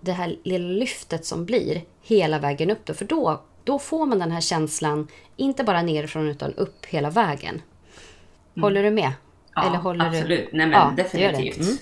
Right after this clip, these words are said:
Speaker 2: Ja,
Speaker 1: Mm.
Speaker 2: för andningen som du pratar ju om just nu är ju
Speaker 1: Mm.
Speaker 2: en stor del av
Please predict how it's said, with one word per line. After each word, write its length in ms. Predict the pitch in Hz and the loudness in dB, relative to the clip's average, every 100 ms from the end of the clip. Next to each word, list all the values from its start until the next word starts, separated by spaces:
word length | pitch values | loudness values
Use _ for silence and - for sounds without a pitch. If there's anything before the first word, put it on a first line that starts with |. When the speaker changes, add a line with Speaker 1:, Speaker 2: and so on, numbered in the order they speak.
| - | -4
Speaker 2:
Ja, 240 | 160 151 139 | 2 2 2
Speaker 1:
Mm. 180 | 180 277 | -2 -2
Speaker 2:
för 640 | - 170 160 156 156 - - | 2 4 4 4 0 0 4
andningen 760 | 180 156 202 190 127 151 180 | 4 4 2 0 0 0 0
som 220 | - 170 | -2 -4
du 80 | 135 156 | -2 0
pratar 380 | 190 - - | 2 2 2
ju 120 | 254 120 | 2 2
om 280 | 131 156 | 2 0
just 280 | 131 151 - | 0 -2 -4
nu 280 | 151 139 160 - | -4 0 -2 2
är 280 | 165 170 196 | 4 6 4
ju 240 | 151 143 | 4 4
Speaker 1:
Mm. 200 | 139 135 - | 2 0 -2
Speaker 2:
en 120 | 165 | -4
stor 360 | - 143 135 | -4 -6 -6
del 320 | 147 139 131 131 | -4 -4 -4 -4
av 520 | - 135 131 131 127 | -2 0 0 -2 -4